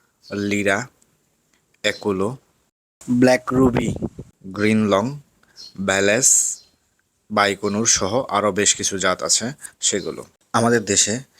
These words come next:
কি কি জাতের মিষ্টি আঙুর চাষ হয় এবং সেগুলো কি টাইপের, দেখতে কেমন, মিষ্টতা কেমন, সেই বিষয়ে আমার চ্যানেলে একটি ভিডিও আছে, চাইলে আপনারা দেখে নিতে পারেন। আমি ডেসক্রিপশনে ভিডিও লিংক দিয়ে দিব। আর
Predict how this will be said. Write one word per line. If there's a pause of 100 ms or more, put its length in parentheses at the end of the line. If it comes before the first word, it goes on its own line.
(180)
কি
কি
জাতের
মিষ্টি
আঙুর
চাষ (120)
হয় (340)
এবং
সেগুলো (160)
কি
টাইপের, (360)
দেখতে
কেমন, (160)
মিষ্টতা
কেমন, (180)
সেই
বিষয়ে
আমার
চ্যানেলে
একটি
ভিডিও
আছে, (180)
চাইলে
আপনারা
দেখে
নিতে
পারেন। (200)
আমি
ডেসক্রিপশনে
ভিডিও
লিংক
দিয়ে
দিব। (640)
আর